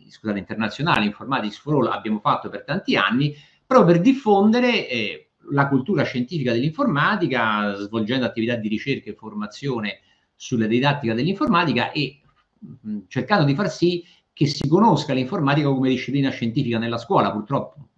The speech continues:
purtroppo, insomma, lo devo dire con grande dispiacere, anche con tutti questi, eh, diciamo, soldi che stiamo spendendo col, con l'attuale P N R R nelle, nelle scuole, io vedo la ma-,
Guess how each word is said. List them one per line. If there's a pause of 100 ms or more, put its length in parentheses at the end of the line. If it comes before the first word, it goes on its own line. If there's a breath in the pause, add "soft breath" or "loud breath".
(240)
purtroppo,
insomma,
lo
devo
dire (520 soft breath)
con
grande
dispiacere,
anche
con
tutti
questi, (300 loud breath)
eh,
diciamo,
soldi
che
stiamo
spendendo
col,
con
l'attuale
P
N
R
R
nelle,
nelle
scuole,
io
vedo
la
ma-,